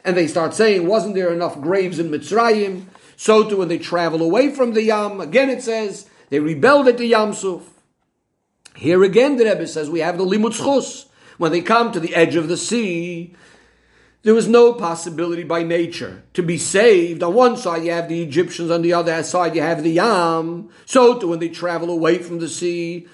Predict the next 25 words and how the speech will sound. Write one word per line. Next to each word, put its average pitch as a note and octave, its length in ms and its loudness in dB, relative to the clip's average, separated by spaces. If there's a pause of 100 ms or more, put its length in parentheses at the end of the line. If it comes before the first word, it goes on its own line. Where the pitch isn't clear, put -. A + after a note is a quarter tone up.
(220)
they're F#3 160 2
completely F3+ 680 0
involved E3+ 500 2
and E3 160 -2
busy E3+ 220 2
with E3+ 120 0
the E3 80 -4
spoils E3+ 500 -2
of E3 100 -4
the D#3+ 80 -4
sea. F3+ 220 -6
This E3+ 180 -4
is E3 80 -8
something F3 200 0
that E3+ 100 0
Hashem G#3 360 0
himself A#3+ 1080 2
wanted F#3+ 440 0
that E3 100 -2
they E3+ 100 -2
should E3+ 180 -10
be E3 100 -4
involved E3+ 420 -4
in A#3 100 0
it. E3+ 480 -2